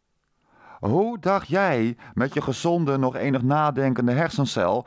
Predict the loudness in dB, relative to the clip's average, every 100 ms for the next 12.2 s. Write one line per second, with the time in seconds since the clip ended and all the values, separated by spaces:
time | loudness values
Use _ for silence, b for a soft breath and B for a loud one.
0 | B B -2 -2 -2 -2 -2 0 -2 -2
1 | -4 -4 -2 -2 -2 -2 -2 -4 -4 -2
2 | 0 2 0 0 0 -2 -4 -12 _ _
3 | _ _ _ _ _ _ _ _ _ _
4 | _ _ _ _ _ -4 -4 0 2 4
5 | 2 2 0 0 -6 -12 _ _ _ _
6 | _ _ _ _ _ _ _ _ _ _
7 | _ _ _ _ _ _ _ _ _ _
8 | _ _ _ _ _ _ _ _ _ _
9 | _ _ _ -4 -2 -2 0 0 -2 -2
10 | 0 0 -2 -4 -2 -2 -2 -2 0 0
11 | 0 -2 -2 -2 -2 -2 -4 -4 -6 -6
12 | -16